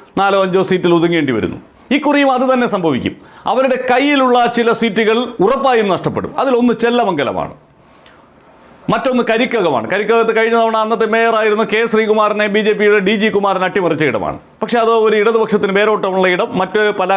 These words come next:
ഘടകങ്ങൾ ശ്രീകുമാറിനെതിരായി അവിടെ കഴിഞ്ഞ തവണ ഉണ്ടായിരുന്നു. അത് മുതലെടുത്താണ് ബി ജെ പിക്ക് ജയിക്കാനായത്. പക്ഷേ ഇക്കുറി അങ്ങനെ സംഭവിക്കില്ല അവിടെ. ഇനി വട്ടിയൂർക്കാവ്,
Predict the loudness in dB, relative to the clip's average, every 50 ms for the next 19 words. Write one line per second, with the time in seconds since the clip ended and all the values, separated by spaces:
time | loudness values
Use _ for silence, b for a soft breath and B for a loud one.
0 | 0 -2 -2 -2 0 0 0 0 0 0 -2 -2 B B B B B B B B
1 | -4 -2 0 2 4 4 2 2 2 0 0 2 2 2 2 2 2 2 2 2
2 | 2 0 0 0 -2 -2 0 2 2 2 2 2 0 2 2 2 2 2 0 0
3 | 0 -2 -2 -4 -4 -4 -2 0 2 2 2 2 2 2 2 2 2 2 2 2
4 | 2 0 2 2 2 2 2 2 2 0 2 2 2 2 0 0 0 0 0 -2
5 | -2 -4 -2 -2 -2 -2 0 0 0 0 0 0 -2 B B B B B B -4
6 | -4 -2 -2 -2 -2 -2 -2 0 0 0 0 0 0 0 0 -2 -2 -4 -6 -6
7 | -4 -4 -4 -6 -8 -10 -16 -20 B B B B B B B B B B B B
8 | -2 0 0 0 0 0 0 0 0 0 0 0 0 -2